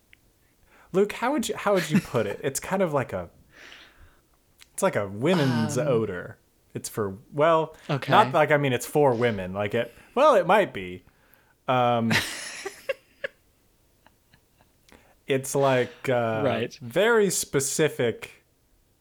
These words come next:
Speaker 1: women's odor.
Speaker 2: Yeah.
Speaker 1: That I was not
Speaker 2: Um,
Speaker 1: really aware of, I think.
Speaker 2: As a, as a fragrance oil? As a
Speaker 1: Yeah,
Speaker 2: fragrance oil,
Speaker 1: as a
Speaker 2: you're, you mean?
Speaker 1: fragrance oil. As an option.
Speaker 2: Yeah.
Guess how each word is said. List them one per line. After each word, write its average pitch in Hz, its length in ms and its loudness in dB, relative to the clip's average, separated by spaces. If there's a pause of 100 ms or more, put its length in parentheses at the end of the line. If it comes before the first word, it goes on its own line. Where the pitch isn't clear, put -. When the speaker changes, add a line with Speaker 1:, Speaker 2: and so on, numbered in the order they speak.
(100)
Speaker 1:
women's 113 540 -2
odor. 87 320 -8
Speaker 2:
Yeah. 123 340 2 (840)
Speaker 1:
That 151 160 6
I 185 120 8
was 247 160 6
not 262 160 6
Speaker 2:
Um, 214 100 2
Speaker 1:
really 247 200 4
aware 220 600 4
of, - 300 -12 (320)
I 277 100 2
think. 339 520 -6 (1160)
Speaker 2:
As 160 320 2
a, 151 440 2 (100)
as 143 160 2
a 139 60 2
fragrance 147 440 2
oil? 151 340 4 (480)
As 117 120 -8
a - 40 2
Speaker 1:
Yeah, 165 380 4
Speaker 2:
fragrance 117 60 2
oil, 131 60 2
Speaker 1:
as 143 140 2
a 143 40 2
Speaker 2:
you're, 127 40 0
you 120 60 -2
mean? 117 80 -6
Speaker 1:
fragrance 135 760 0
oil. 95 540 -2 (1200)
As 110 180 -6
an 110 100 -4
option. 98 720 -6
Speaker 2:
Yeah. 123 440 0